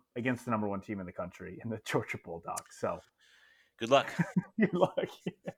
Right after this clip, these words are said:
Speaker 2: Good luck, Vanderbilt. Uh, all right, so let's, let's touch on some week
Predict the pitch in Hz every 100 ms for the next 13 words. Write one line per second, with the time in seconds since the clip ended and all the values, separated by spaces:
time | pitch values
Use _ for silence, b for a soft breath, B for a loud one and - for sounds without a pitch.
0 | _ - 107 - 85 76 76 76 - B
1 | B B B B B B - 95 95 -
2 | 117 107 101 - 120 143 - - 165 -
3 | 170 156 143 127 113 117 104 101 110